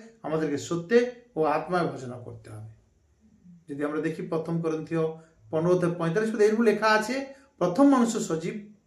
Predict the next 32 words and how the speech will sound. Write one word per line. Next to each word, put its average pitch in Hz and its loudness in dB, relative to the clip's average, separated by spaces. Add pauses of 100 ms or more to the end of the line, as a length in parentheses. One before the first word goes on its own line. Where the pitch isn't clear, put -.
(180)
আদম 202 0 (240)
সজীব 208 4
প্রাণী 151 2
হইল, 143 -8 (220)
শেষ, - 2
আ, 165 -6 (280)
জীবনদায়ক 160 0
আত্মা 117 -16
হইল।" 113 -12 (440)
তারা 165 4
আজকে 196 0
প্রভু 226 0
যিশুকে 247 -2 (100)
প্রয়োজন, 190 4 (360)
যাতে 202 2 (160)
আমরা 165 0
জীবনদায়ক 180 2
আত্মা 175 0
হয়ে 151 -6 (220)
সেই 185 0
স্বর্গে 185 0
অনন্ত 185 -2
জীবনে 139 -8
প্রবেশ - -16
করতে - -20
পারি। - -20 (500)
কিন্তু 208 0
যারা 165 2
আত্মিক 175 0
তাহারা 139 -4
প্রথমে 175 -8
নয়, 196 0